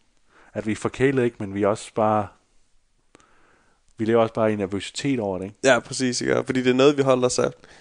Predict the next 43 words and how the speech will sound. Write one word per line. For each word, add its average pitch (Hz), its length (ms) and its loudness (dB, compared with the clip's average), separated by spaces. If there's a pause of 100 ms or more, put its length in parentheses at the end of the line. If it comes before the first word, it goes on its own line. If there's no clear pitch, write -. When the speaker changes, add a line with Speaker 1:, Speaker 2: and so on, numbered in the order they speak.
Speaker 2:
vi - 40 -20
holder 135 220 4
det 120 120 -4
så 120 100 -6
tæt. - 320 0 (180)
Speaker 1:
Ja. 104 140 -6 (120)
Speaker 2:
Det - 80 -4
er 120 40 -2
noget, 127 220 0
vi, 123 360 -4 (600)
we 123 80 -2
hold 131 240 4
it 127 140 -2
very 131 200 4
dear, 127 380 2 (140)
så 127 400 -2 (360)
det 127 100 2
skal 135 140 -4
helst 131 200 0
også 127 300 2
behandles 131 480 -2
med 131 140 2
respekt. - 500 -4 (1500)
Speaker 1:
For 135 120 -4 (200)
det, 143 80 -2 (180)
og 131 120 -2
det 123 80 -6
føles 196 440 0
jo 120 60 2
også 107 140 -2
bare... 110 200 2
Man 117 140 0
er 120 40 4
bare 135 120 2
nødt 151 120 -4
til 180 60 -2
at 139 80 4
indrømme 139 340 -2
for 107 80 -8
sig 101 120 -12
selv, 120 280 0
at, - 260 -8
øh, 82 120 -6